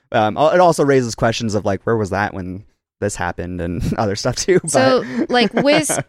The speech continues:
Speaker 2: with that point, I, I do agree. Um, and that's, again, kinda why I liked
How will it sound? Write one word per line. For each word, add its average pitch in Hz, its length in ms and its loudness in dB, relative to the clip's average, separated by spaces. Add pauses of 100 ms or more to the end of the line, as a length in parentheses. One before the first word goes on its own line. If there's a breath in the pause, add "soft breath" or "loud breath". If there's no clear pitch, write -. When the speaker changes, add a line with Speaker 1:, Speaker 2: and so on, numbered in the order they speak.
(160)
Speaker 2:
with 254 320 0
that 240 260 0
point, 190 460 -4
I, 175 480 0
I 190 100 0
do 233 260 -2
agree. 175 540 -2
Um, 160 540 -2 (120)
and 220 80 -2
that's, 254 180 0 (180)
again, 214 420 -2
kinda 208 240 -2
why 190 200 2
I 180 80 0
liked 170 360 -2